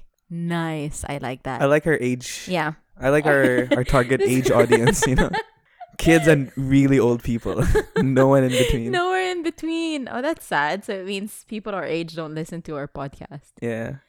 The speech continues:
Speaker 1: Actually, people our age listen to our podcast. That's our number one target. So thank you guys for listening.
Speaker 2: Mm-hmm.
Speaker 1: You know?
Speaker 2: I really love
Speaker 1: I
Speaker 2: the
Speaker 1: don't
Speaker 2: fact
Speaker 1: know
Speaker 2: that
Speaker 1: why. <laughs>
Speaker 2: I don't even know what this podcast is about.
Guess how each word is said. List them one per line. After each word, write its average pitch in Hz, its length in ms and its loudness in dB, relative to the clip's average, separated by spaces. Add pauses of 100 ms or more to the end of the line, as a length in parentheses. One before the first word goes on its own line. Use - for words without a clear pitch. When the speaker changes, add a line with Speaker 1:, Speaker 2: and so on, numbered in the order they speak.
(280)
Speaker 1:
Actually, 165 380 -4
people 156 400 -8
our 147 180 -6
age 131 300 -10
listen 151 220 -12
to - 100 -14
our 135 60 -14
podcast. 139 480 -12
That's 147 200 -8
our 151 80 -10
number 143 380 -10
one 139 400 -10 (260)
target. 156 540 -4 (120)
So 139 460 -8 (500)
thank 392 140 -2
you 539 160 0
guys 392 180 2
for 302 120 0
listening. 165 680 0 (180)
Speaker 2:
Mm-hmm. 143 400 -6
Speaker 1:
You 180 80 -4
know? 165 340 0 (160)
Speaker 2:
I 156 80 4
really 196 220 6
love 165 140 6
Speaker 1:
I 233 40 2
Speaker 2:
the 247 60 4
Speaker 1:
don't 294 60 4
Speaker 2:
fact 294 120 6
Speaker 1:
know 220 120 6
Speaker 2:
that 180 120 4
Speaker 1:
why. 202 320 0 (480)
<laughs> - 1300 -4
Speaker 2:
I 175 80 6
don't 285 140 8
even 311 160 6
know 226 60 8
what 240 120 6
this 226 120 -2
podcast 175 460 4
is 160 140 4
about. 123 380 6